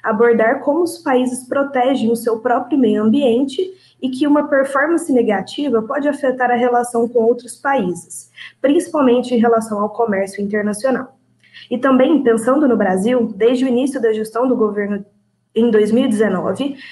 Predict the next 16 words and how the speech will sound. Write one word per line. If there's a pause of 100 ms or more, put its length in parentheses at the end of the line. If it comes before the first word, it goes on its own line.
(160)
o
presidente
Jair
Bolsonaro
tem
afirmado
que
acordos
internacionais
ambientais (480)
prejudicam
o
exercício
da
soberania
nacional.